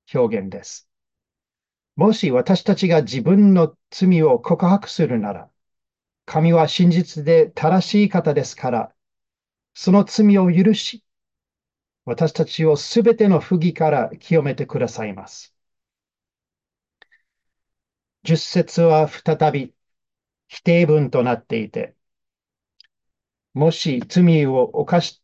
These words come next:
てことを、お-、犯したことがないというなら、私たちは神を偽り者とすることになり、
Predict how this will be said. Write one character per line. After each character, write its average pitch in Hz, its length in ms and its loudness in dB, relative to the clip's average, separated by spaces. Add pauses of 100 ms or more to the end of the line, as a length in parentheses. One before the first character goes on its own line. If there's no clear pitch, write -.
て 151 100 0
こ 151 200 -2
と 131 180 0
を、 - 220 -4 (440)
お-、 151 120 0 (200)
犯 180 200 0
し - 80 -8
た 160 120 -2
こ 160 140 -2
と 147 120 -4
が 131 200 -2
な 147 180 -2
い 185 140 0
と 139 160 -2
い 123 80 -4
う 117 100 -4
な 110 120 -6
ら、 - 240 -12 (1040)
私 135 260 -2
た 147 120 -4
ち - 160 -6
は 127 180 0
神 147 360 -2
を 135 160 -2
偽 - 260 -6 (140)
り 160 80 2
者 135 240 0
と - 120 -10
す - 160 -6
る 131 120 -4
こ 131 140 -4
と 117 120 -4
に 110 140 -4
な 107 100 -12
り、 - 160 -20